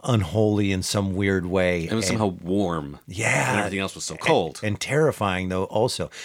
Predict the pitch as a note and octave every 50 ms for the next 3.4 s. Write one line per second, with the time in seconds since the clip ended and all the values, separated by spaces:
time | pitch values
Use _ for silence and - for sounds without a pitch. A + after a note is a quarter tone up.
0 | - - - - _ - G#2 F#2 G#2+ G2 E2 A2+ D3 C#3+ - - A2 G2+ G2 G2
1 | G#2 A#2+ C#3 D3 A#2+ G#2 F#2 E2 D#2+ - _ _ _ - A#2 G#2+ - - G2+ F2+
2 | F#2 - - - G#2 G#2+ F#2+ D#2 D2+ - C3 C3 A#2+ C3 A#2 F#2 D2+ - _ _
3 | _ - F#2+ F#2 F2+ F2 -